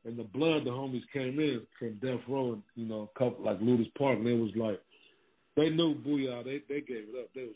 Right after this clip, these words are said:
cool. They was like, I knew one of them, um, said what up to him, and he was like, "Where your uncles?" I was like, "They ain't here." And then, you know,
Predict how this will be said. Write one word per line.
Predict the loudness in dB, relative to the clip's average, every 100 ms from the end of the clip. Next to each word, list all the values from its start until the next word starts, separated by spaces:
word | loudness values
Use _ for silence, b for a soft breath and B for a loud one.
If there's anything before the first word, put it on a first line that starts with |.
| -8
cool. | -2 0
They | 0
was | -2 -4
like, | -8 -8 _ _ b b -6
I | 2
knew | 4 4 2
one | 2
of | 0
them, | -2 -8 -10 _ b b b _ -6
um, | -4 -4 -2
said | 4 6
what | 6
up | 6 4
to | 0
him, | 2 0 -2 _ b b -8
and | 2
he | 6
was | 6
like, | 4 4
"Where | 6
your | 6 6 4
uncles?" | 0 -2 -4
I |
was | -8 -8
like, | -4
"They | 2
ain't | 4 2 2
here." | 2 2 -2 B B -6
And | -2
then, | 2 4
you | 6
know, | 4 2 0